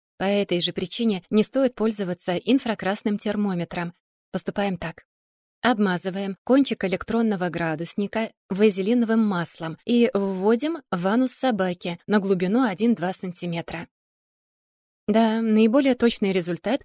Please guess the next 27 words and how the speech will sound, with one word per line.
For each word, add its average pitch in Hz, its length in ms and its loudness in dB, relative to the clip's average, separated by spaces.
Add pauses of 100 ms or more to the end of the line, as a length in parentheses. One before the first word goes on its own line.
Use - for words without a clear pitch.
(100)
можно 196 300 2
получить 170 560 -6 (180)
только 247 280 -2
таким, 185 580 -4
не 233 240 6
очень 220 260 0
приятным 180 540 -2
для 165 140 -4
собаки 214 420 -4
способом. 170 720 -6 (460)
Далее 214 480 2
ждём 233 260 0
звукового 220 560 0
сигнала, 175 600 -6
который 180 340 -2
должен 208 440 0 (120)
подать 190 380 0
прибор. 170 400 -4 (500)
Всё, 285 260 -6 (220)
теперь - 300 2
можно 240 280 2
смотреть 214 380 -2
на 247 80 2
значение. 214 560 -2 (560)
После 214 300 2
окончания 180 560 -4
процедуры 226 560 -2